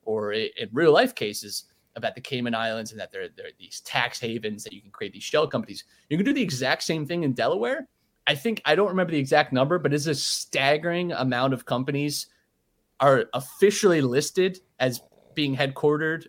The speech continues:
or, or, or are listed in Delaware. Uh, I think it's somewhere between, like, fifty and sixty percent of U S companies are, um, which is insane. Uh, or is it, like, Fortune five hundred companies, something like that. I, I know that that isn't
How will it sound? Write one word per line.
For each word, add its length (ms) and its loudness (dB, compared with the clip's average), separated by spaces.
or, 160 0
or, 320 0
or 380 -2
are 140 2
listed 560 0
in 160 0
Delaware. 600 0
Uh, 120 0
I 100 0
think 140 -2
it's 100 -2
somewhere 200 4
between, 180 0
like, 100 -2
fifty 400 -6
and 100 -4
sixty 400 -6
percent 420 -2
of 100 -2
U 140 4
S 100 0
companies 400 -4
are, 280 0
um, 580 2
which 160 -6
is 300 -4
insane. 640 -4
Uh, 220 2
or 140 2
is 120 0
it, 60 -2
like, 140 -4
Fortune 360 -2
five 180 0
hundred 300 -4
companies, 340 -4
something 360 -2
like 180 -12
that. 160 -14
I, 340 -6
I 20 -2
know 180 2
that 120 2
that 140 0
isn't 320 -6